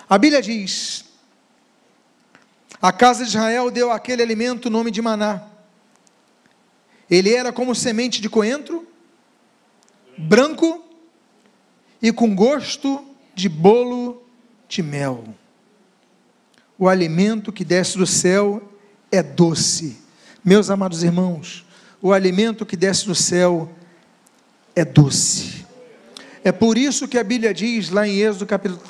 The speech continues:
três, quando Deus se revela a Moisés na sarça: "Conheço o sofrimento do meu povo, mas vai lá e liberta eles, porque eu vou levar para uma terra onde mana leite e mel."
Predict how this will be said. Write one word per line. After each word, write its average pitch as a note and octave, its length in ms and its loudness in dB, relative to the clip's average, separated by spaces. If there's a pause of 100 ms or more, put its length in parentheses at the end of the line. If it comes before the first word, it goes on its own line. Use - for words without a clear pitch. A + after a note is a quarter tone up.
três, F#3 680 2 (500)
quando G3+ 300 0
Deus A3 460 0
se A#3 80 -6
revela G#3 560 -2
a - 20 -4
Moisés G3 500 -2
na G3 140 -4
sarça: G3+ 500 -4
"Conheço G#3+ 600 -2
o G#3 40 -8
sofrimento G#3 480 -2
do G#3 60 0
meu G#3+ 120 4
povo, G3+ 480 0 (200)
mas F#3+ 200 -2
vai A3 160 2
lá A#3+ 120 0
e B3 40 -2
liberta A3+ 360 -2
eles, A3+ 220 -2
porque A#3 360 0 (240)
eu A3 160 4
vou A3+ 140 -2
levar A3+ 760 -4
para A#3 120 0
uma A3+ 180 0
terra C4 520 0 (360)
onde C4 300 4
mana G#3+ 600 -2 (480)
leite E4 880 2 (760)
e C4 120 -2
mel." F3 420 0